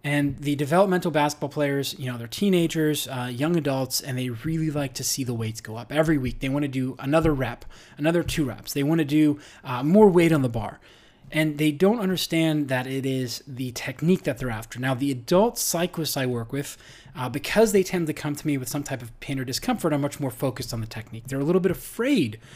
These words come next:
to go up in the weights. This is where, as a coach, we need to find that balance to help them understand look, this is a general exercise. Whether you push the same weight you did last week or the same number of reps doesn't actually matter.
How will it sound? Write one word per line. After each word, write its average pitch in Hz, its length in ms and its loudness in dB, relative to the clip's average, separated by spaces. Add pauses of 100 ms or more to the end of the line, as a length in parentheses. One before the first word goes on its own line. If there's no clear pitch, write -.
(140)
to 160 100 -8
go 147 160 4
up 120 160 -4
in 123 80 0
the 117 80 -4
weights. - 380 -10 (420)
This 214 220 4
is 247 120 0
where, 208 140 6
as 151 160 0
a 196 60 -4
coach, 120 320 -6
we 147 80 0
need 165 100 2
to 208 60 2
find 160 340 0
that 147 240 -2 (280)
balance 185 460 2
to 135 60 -6
help 139 140 -4
them 196 140 2
understand 135 540 -2 (460)
look, 175 160 -4
this 175 180 2
is 277 120 4
a 208 80 6
general 135 420 0
exercise. 113 680 -8
Whether 208 460 4
you 160 440 -2
push - 320 -4
the 147 120 -4
same 180 300 0
weight 175 160 0
you 147 100 -4
did 143 160 -2
last 143 340 -2
week 151 220 0
or 131 60 -4
the 117 80 -8
same 143 240 -2
number 127 240 -2
of 117 120 -4
reps 147 280 -4
doesn't 160 440 -2
actually 190 300 -2
matter. 135 320 -2